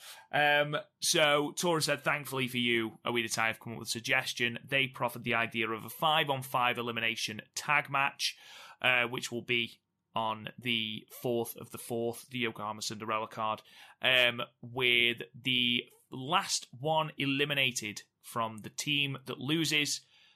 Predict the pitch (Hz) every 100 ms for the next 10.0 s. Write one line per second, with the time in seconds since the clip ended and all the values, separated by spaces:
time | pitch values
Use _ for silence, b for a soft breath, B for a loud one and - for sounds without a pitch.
0 | b b - 123 120 113 104 110 - 113
1 | 104 - 113 107 - - 113 - 107 _
2 | _ - 139 131 113 - _ _ _ _
3 | _ _ 117 117 107 104 - 123 113 117
4 | 113 113 107 110 110 139 151 151 151 147
5 | 139 b b 139 127 123 123 117 127 117
6 | 123 117 117 117 117 - - 120 - -
7 | 170 175 - 165 156 135 - 123 120 120
8 | 113 113 110 - 110 - 123 117 110 -
9 | 107 104 - - - 110 - 113 107 107